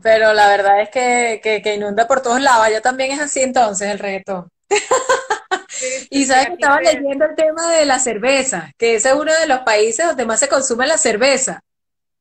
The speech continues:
Speaker 2: Bueno, posiblemente es que Dublín o Irlanda es, eh, conocida por sus pubs o los bares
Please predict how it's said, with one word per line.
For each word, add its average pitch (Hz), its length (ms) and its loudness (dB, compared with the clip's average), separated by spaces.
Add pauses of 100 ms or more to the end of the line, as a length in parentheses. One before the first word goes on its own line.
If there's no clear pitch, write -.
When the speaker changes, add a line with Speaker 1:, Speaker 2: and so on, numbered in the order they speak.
(1000)
Speaker 2:
Bueno, 294 260 -10
posiblemente 285 680 -16
es 254 80 -20
que 294 140 -12
Dublín 285 500 -16
o 262 140 -8
Irlanda 247 600 -12
es, - 600 -20
eh, 220 380 -18 (260)
conocida 220 680 -14
por 214 580 -10 (380)
sus 220 520 -10
pubs - 680 -10
o 226 120 -14
los 214 200 -12
bares 214 580 -8